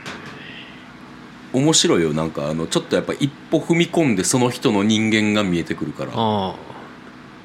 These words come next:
Speaker 1: なんか、それが魅力っすね。
Speaker 2: ラジオの。
Speaker 1: ラジオの。だから、なんか、自分もやってみたいなって思って、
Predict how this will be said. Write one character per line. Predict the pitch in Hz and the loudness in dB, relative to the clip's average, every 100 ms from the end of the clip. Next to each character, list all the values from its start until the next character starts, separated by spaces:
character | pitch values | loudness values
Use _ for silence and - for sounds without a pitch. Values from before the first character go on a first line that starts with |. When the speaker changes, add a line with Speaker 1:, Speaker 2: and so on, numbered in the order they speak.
| - - - - - - - - | -20 -20 -20 -20 -20 -20 -18 -10
Speaker 1:
な | 98 | -6
ん | |
か、 | 87 76 | -4 -4
そ | - 113 | 0 2
れ | 107 | 4
が | 104 101 98 | 4 4 2
魅 | 87 95 | 2 4
力 | 95 87 90 | 4 2 -2
っ | |
す | - - | -4 -4
ね。 | 71 - - - - - - - | -8 -10 -16 -20 -20 -20 -14 -2
Speaker 2:
ラ | 113 98 | 0 0
ジ | 92 | -2
オ | 80 | -6
の。 | 78 73 - - | -6 -10 -10 -6
Speaker 1:
ラ | 78 | -6
ジ | 71 73 | -4 -6
オ | |
の。 | 64 53 - - - - - - - - - - - - - - - - | -6 -12 -18 -20 -20 -20 -20 -20 -20 -20 -20 -20 -20 -20 -20 -20 -10 -4
だ | 127 | 0
か | 120 | 2
ら、 | 131 120 | 2 2
な | 98 | 0
ん | 90 | -2
か、 | 73 67 - - - - 104 | -4 -10 -14 -20 -20 -14 -2
自 | - 95 | 0 2
分 | 92 | 2
も | 85 | 2
や | 85 | 0
っ | |
て | - 101 | 0 -2
み | 95 | 2
た | 90 | 2
い | 92 | 2
な | 135 | 0
っ | |
て | - | 0
思 | 80 | -2
っ | |
て、 | 78 80 | -2 -6